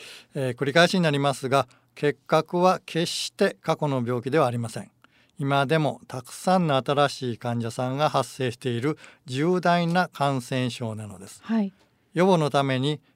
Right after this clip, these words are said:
Speaker 1: 健康的な生活を心がけること、早期発見のために定期的な健康診断を受けること、また症状があれば早期受診することが特に大切です。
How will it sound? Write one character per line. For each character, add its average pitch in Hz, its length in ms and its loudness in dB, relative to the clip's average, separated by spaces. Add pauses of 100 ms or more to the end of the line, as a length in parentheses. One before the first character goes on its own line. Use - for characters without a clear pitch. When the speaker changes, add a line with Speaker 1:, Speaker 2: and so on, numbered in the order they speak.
Speaker 1:
健 180 340 -4
康 170 280 -2
的 170 260 -4
な 135 140 0
生 123 200 -4
活 123 320 -4
を 165 60 0
心 127 360 -2
が 113 100 -2
け 117 100 -10
る 104 100 -12
こ - 140 -18
と、 - 140 -18 (520)
早 170 260 0
期 160 100 -2
発 165 220 2
見 147 140 0
の 131 120 -2
た 135 140 0
め 131 120 0
に 120 100 -4
定 170 300 0
期 - 120 -20
的 170 260 -6
な 131 120 0
健 127 300 -6
康 123 160 -2
診 120 180 -6
断 101 180 -12
を - 20 -18
受 98 100 -20
け 123 80 -6
る 113 100 -10
こ - 120 -20
と、 - 120 -20 (500)
ま 131 160 0
た 160 360 4
症 156 240 0
状 147 200 2
が 127 120 4
あ 127 40 0
れ 151 120 2
ば 131 220 -4
早 165 320 0
期 135 120 -8
受 123 160 -6
診 147 260 -6
す 151 100 -8
る 147 100 -4
こ 131 160 -4
と 120 160 -4
が 151 240 2
特 180 260 -4
に 180 140 -2
大 113 220 -6
切 - 240 -18
で 208 100 -12
す。 - 200 -18